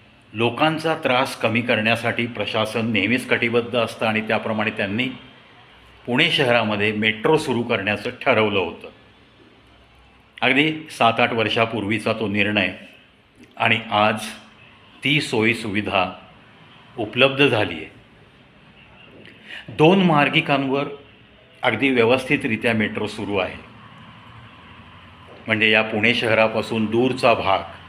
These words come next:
जिथं खूप मोठी इंडस्ट्री आहे म्हणून खूप मोठी वसाहत झाल्या, पिंपरी चिंचवड विभाग.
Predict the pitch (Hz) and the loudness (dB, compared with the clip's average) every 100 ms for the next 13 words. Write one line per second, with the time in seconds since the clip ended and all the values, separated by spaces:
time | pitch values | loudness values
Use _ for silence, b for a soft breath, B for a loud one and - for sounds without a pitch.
0 | - - - - - - - 104 123 - | -20 -20 -20 -20 -20 -16 -6 0 0 2
1 | 131 127 123 127 107 101 120 - 123 104 | 0 2 2 4 2 2 0 0 2 2
2 | 92 85 - - - - - 110 117 123 | 0 -10 -14 -16 -16 -16 -4 0 2 0
3 | - 131 131 123 131 131 - - - - | 2 2 2 2 2 2 -2 -10 -14 -14
4 | - 101 110 110 135 135 151 107 113 95 | -12 -2 -2 4 4 4 -2 -2 0 0
5 | 87 - - - - - - - - 123 | -2 -8 -14 -14 -14 -14 -14 -12 -2 2
6 | 120 120 135 135 - 113 104 117 113 110 | 2 2 0 0 0 0 0 2 2 2
7 | - - - - - - 120 113 101 82 | -6 -12 -12 -12 -14 -2 0 2 0 0